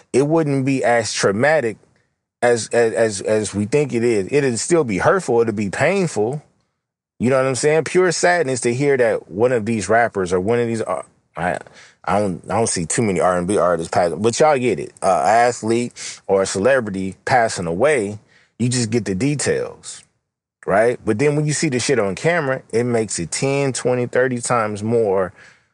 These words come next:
horrific, you know? And Draymond has punched himself into a future boxing career because that jab,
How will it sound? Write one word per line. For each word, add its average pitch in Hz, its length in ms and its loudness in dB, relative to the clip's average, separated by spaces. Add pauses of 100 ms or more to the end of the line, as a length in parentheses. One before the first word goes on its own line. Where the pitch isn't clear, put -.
(120)
horrific, 120 640 -2 (840)
you 110 140 0
know? 143 360 2 (300)
And 107 640 0
Draymond 156 600 0
has 135 540 0 (460)
punched 160 300 0
himself 143 500 2
into 135 720 0
a 127 200 2
future 156 340 -2
boxing 151 400 2
career 104 420 0
because 101 300 -2
that 185 260 2
jab, 92 500 2